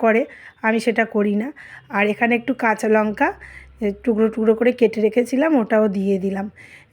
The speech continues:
মানে লঙ্কার গুঁড়োটাও দেবো, কিন্তু খুব কম দেবো। এই দেখো একটুখানি দিলাম just কালার হওয়ার জন্য, কাঁচা লঙ্কাটাই বেশি দিলাম।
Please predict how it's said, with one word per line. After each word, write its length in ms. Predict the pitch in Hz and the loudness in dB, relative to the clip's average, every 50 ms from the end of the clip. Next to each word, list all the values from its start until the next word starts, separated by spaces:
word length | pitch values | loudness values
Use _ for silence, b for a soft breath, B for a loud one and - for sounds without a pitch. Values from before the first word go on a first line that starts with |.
| 233 220 220 | -4 -2 0
মানে 140 | 208 220 226 226 220 233 - 247 | 2 2 2 0 0 -2 0 2
লঙ্কার 280 | 226 226 233 240 - 311 254 - | 2 2 2 2 0 0 0 2
গুঁড়োটাও 380 | 254 247 277 285 285 349 339 311 233 | 4 4 4 4 4 4 4 4 4
দেবো, 160 | 262 240 262 311 269 | 4 4 2 2 0
কিন্তু 180 | - 277 269 277 262 - | 0 0 0 0 0 -2
খুব 120 | - 294 277 - - 240 | -2 -2 -2 -4 -4 -2
কম 140 | 214 208 196 196 185 | -2 -2 -2 -2 -4
দেবো। 180 | 190 185 185 190 202 b b b b b b - 233 | -4 -4 -6 -8 -10 b b b b b b -2 0
এই 80 | 220 208 | 2 2
দেখো 140 | 214 214 - 320 302 | 2 0 0 0 0
একটুখানি 400 | 254 - - 254 233 247 247 254 254 220 | -2 0 -2 -4 -2 0 0 0 2 2
দিলাম 180 | 233 233 247 262 254 254 | 2 2 2 2 2 0
just 180 | 247 247 - - - | -2 -4 -6 -6 -4
কালার 240 | 233 214 208 208 208 214 | -2 0 0 0 0 0
হওয়ার 220 | 214 202 196 190 180 190 | 0 0 0 -2 -4 -6
জন্য, 160 | 208 202 202 202 202 B B B B B B - | -6 -6 -6 -6 -8 B B B B B B -4
কাঁচা 220 | - 226 214 - 233 220 | -2 -2 0 2 2 2
লঙ্কাটাই 400 | 214 214 208 220 214 220 285 285 262 233 | 2 2 0 0 0 2 2 2 4 2
বেশি 160 | 202 - - 202 190 | 2 2 -2 -2 -2
দিলাম। 220 | 196 196 185 190 | -2 -2 -2 -4